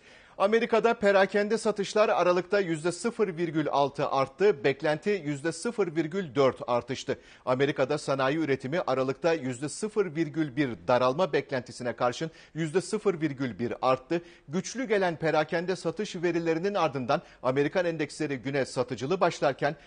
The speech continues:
Amerikan tahvil faizleri yükseldi, petrol ve altın düştü. Euro bölgesinde nihai enflasyon Aralık'ta öncü veriye paralel aylık yüzde sıfır virgül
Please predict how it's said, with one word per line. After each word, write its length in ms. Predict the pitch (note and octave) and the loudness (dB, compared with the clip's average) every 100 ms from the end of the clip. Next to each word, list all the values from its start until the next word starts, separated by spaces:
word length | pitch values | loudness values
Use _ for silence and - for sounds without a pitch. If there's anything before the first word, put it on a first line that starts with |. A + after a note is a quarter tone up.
| - | -6
Amerikan 480 | B2 C#3 D#3 E3+ F3 | -2 0 0 0 -4
tahvil 400 | E3+ C#3+ C#3 G#3 | 0 -2 0 -4
faizleri 520 | - D3+ C#3 A#2 A#2 | 0 0 0 -4 -6
yükseldi, 540 | A#2 C3 - B2 A#2+ D#3 - - | -6 -4 0 0 0 -6 -8 -2
petrol 500 | D3 C#3+ G3 G#3+ D3+ | 0 0 0 0 2
ve 140 | B2+ - | 0 2
altın 500 | C3+ C3+ - C#3+ C3 | 0 0 -2 -6 -6
düştü. 360 | C3 - B2 - _ _ _ _ - | -8 -6 -8 -8 _ _ _ _ -4
Euro 320 | C#3 D#3+ D#3 | 2 6 6
bölgesinde 680 | D3+ C#3 C#3+ C#3+ C3+ F3 E3 | 4 0 -4 -4 -2 -2 0
nihai 400 | C#3 C#3+ D3+ G3 | -2 0 2 2
enflasyon 760 | D#3+ E3+ - C#3+ B2+ C3 C3 - - | 2 -2 -2 -2 -2 -4 -6 -8 -6
Aralık'ta 500 | C#3 E3 F#3+ F#3+ A3 G3 | 2 4 4 2 0 2
öncü 380 | F3 F3 F3+ A3+ | 0 -2 -4 0
veriye 300 | G#3 F3 D3+ | 0 2 0
paralel 520 | - D3+ C3+ B2 D#3 - | 0 -2 2 2 0 0
aylık 400 | C3 C#3+ F3+ - | 0 2 0 -4
yüzde 300 | D3+ D#3 D3 | -8 -4 -4
sıfır 420 | E3+ - A3+ G3+ D#3+ | -4 -4 -2 -2 -2
virgül 300 | D#3 C#3+ | -6 -6